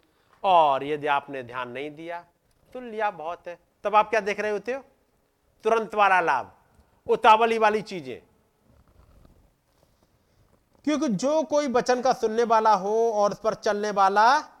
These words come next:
ना हो, वो उस मनुष्य के समान है जो अपना स्वाभाविक मोह दर्पण में देखता है।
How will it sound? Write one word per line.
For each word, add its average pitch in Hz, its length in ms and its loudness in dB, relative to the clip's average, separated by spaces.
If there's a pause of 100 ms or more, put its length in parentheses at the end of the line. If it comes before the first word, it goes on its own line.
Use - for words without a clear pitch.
(400)
ना 185 300 2
हो, 147 500 -2 (840)
वो 269 200 2
उस 240 80 -2
मनुष्य 269 320 0
के 302 100 -2
समान 233 320 -2
है 226 100 0
जो 226 120 -2
अपना 214 220 -2
स्वाभाविक 196 480 0
मोह 262 320 -4 (840)
दर्पण 190 520 0
में 175 160 -8
देखता 139 340 -8
है। 98 120 -18